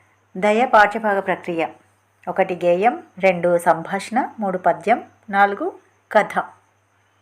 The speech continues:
దయ పాఠ్యభాగం యొక్క ప్రక్రియ. సరైన సమాధానం నాలుగు, కథా ప్రక్రియకు చెందినది. తర్వాత ప్రశ్న, దయ పాఠ్యాంశ ఇతివృత్తం.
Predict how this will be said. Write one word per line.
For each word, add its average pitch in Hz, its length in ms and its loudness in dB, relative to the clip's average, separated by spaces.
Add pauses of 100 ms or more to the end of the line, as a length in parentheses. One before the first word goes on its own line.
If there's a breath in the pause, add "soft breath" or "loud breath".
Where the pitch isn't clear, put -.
(840)
దయ 185 260 0 (280)
పాఠ్యభాగం 175 600 2
యొక్క 160 240 -8
ప్రక్రియ. 175 520 -2 (460 soft breath)
సరైన 190 420 4
సమాధానం 180 580 -2
నాలుగు, 196 320 4 (140)
కథా 220 260 2
ప్రక్రియకు 196 480 0
చెందినది. 160 580 -6 (720 soft breath)
తర్వాత 196 300 6
ప్రశ్న, 196 260 0 (600 loud breath)
దయ 220 240 8
పాఠ్యాంశ 196 640 2
ఇతివృత్తం. 180 600 0